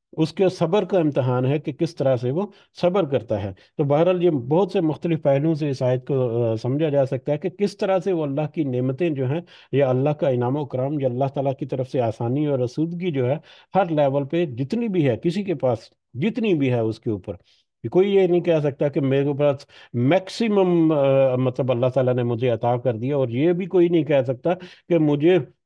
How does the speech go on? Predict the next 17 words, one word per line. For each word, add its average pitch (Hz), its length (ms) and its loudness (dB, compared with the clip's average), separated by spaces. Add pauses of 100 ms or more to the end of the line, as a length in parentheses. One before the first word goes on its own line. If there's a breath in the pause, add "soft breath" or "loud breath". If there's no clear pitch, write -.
मतलब 139 440 2
मिनिमम 180 600 2
अल्लाह 143 220 2
ताला 131 240 2
ने 127 120 0
अता 123 240 2
किया 131 220 0
कि 143 140 0
इससे 143 320 0
कम 156 280 2
तो 160 120 0
किसी 156 260 -2
को 156 140 0
अता 135 240 2
ही 143 120 2
नहीं 135 140 0
करेगा। 101 380 -4